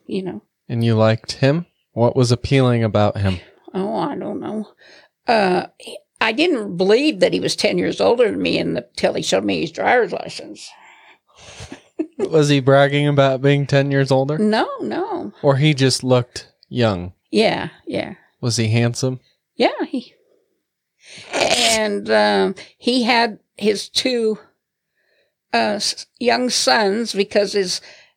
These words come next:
Speaker 1: wife had just deserted him and the sons before, months before I met him.
Speaker 2: You were his third?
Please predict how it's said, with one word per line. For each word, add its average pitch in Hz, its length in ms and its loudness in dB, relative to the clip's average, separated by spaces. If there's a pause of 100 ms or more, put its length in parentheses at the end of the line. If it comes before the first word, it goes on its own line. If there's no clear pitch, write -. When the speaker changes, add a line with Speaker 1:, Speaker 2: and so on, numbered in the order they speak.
(220)
Speaker 1:
wife 226 420 2
had 190 180 0
just 208 260 0
deserted 196 640 0
him 208 240 0
and 190 160 -2
the 175 80 0
sons 202 540 -2 (100)
before, - 560 -6 (160)
months 190 320 -4
before - 440 -8
I 196 120 -6
met - 260 -10
him. 240 220 -14 (100)
Speaker 2:
You 160 220 4
were 139 180 4
his 127 300 2
third? 143 600 0